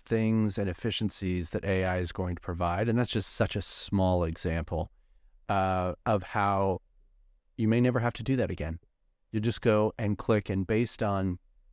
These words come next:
all of the public data available on a property,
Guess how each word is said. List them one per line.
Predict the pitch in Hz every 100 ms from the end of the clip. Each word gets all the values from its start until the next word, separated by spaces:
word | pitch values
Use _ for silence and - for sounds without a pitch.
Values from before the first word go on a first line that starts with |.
| _ _ - 117
all | 127
of | 135
the | 131
public | 127 113 107
data | 107 101 95
available | 95 95 92 90 90
on | 87 90
a |
property, | - 92 101 135 165